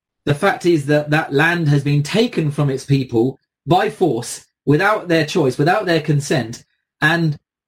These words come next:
and, and, and a new system has been imposed upon them. And it, it's not only that, it's a new system which treats the original citizens as second-class citizens.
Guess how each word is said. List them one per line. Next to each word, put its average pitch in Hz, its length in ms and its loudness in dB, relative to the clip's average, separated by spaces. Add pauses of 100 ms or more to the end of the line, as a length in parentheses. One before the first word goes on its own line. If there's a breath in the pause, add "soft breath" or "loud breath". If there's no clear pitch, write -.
and, 180 300 -2
and, 180 160 -2
and 180 160 0
a 180 80 0
new 196 240 2
system 170 360 0
has 147 120 0
been 165 140 2
imposed 170 360 2
upon 185 280 0
them. 107 200 -2
And 165 140 0
it, 185 80 -8
it's 190 400 0
not 202 180 0
only 220 220 2
that, 160 160 0
it's 147 80 -4
a 160 60 0
new 202 200 2
system 180 360 0
which 156 180 -2
treats - 260 -2
the 165 100 2
original 202 360 0
citizens 147 420 0
as 131 100 -4
second-class 135 560 -2
citizens. 117 540 -4